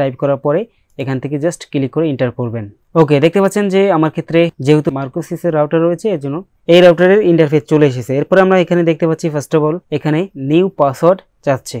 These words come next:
হ্যাঁ, এখানে আমরা একটি নতুন password দিয়ে দিব। এরপর confirm পাসওয়ার্ডে আমরা যেই পাসওয়ার্ডটি নিউ পাসওয়ার্ডে দেব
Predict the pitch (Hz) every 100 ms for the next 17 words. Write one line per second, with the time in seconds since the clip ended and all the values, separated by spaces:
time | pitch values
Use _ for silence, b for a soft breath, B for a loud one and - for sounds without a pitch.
0 | 180 196 160 147 143 143 135 139 143 160
1 | 156 156 165 156 165 165 170 247 - 196
2 | 208 202 185 180 180 175 190 190 185 160
3 | 220 - _ _ - 127 147 151 151 160
4 | 156 160 143 151 151 170 - 175 175 170
5 | 180